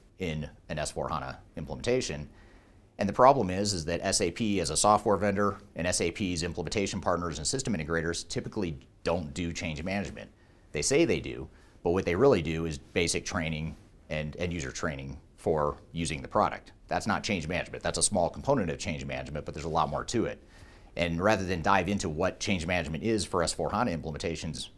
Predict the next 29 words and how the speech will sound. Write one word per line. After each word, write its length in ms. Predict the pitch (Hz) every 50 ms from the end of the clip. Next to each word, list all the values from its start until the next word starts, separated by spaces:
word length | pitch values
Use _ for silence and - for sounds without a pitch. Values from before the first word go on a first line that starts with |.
| - - -
in 80 | 80
this 140 | 90 131 139
video, 420 | - 92 82 76 78 76 80 80 - - - - - - - - - - - - -
I 100 | - 95
can 200 | 90 - 110 101
refer 200 | 90 87 - 127
you 140 | 120 110 104
to 140 | - 98 90
another 420 | 87 95 - 127 135 110 98 85
video 480 | 73 67 71 92 82 85 82 80 80 76
on 100 | 73 73
my 100 | 71 78
YouTube 360 | 98 123 127 - - 78 -
channel, 440 | - 82 65 65 65 69 78 78 -
which 160 | - 90 80 -
you 60 | 76
can 100 | 82 71
find 240 | - 90 78 71 73
right 180 | 76 69 -
here, 300 | 107 120 120 85 82 80 - - - - - - - - - -
that 160 | 87 87 82
talks 240 | - 92 101 - -
about 500 | 87 80 90 85 85 85 82 - - - - - _ _ -
S 180 | - 95 - 104
A 80 | 90
P 300 | 82 - 101 90 87 82
S 100 | 80 82
four 200 | - - 82 76
hana 400 | 76 90 85 80 80 76 73 78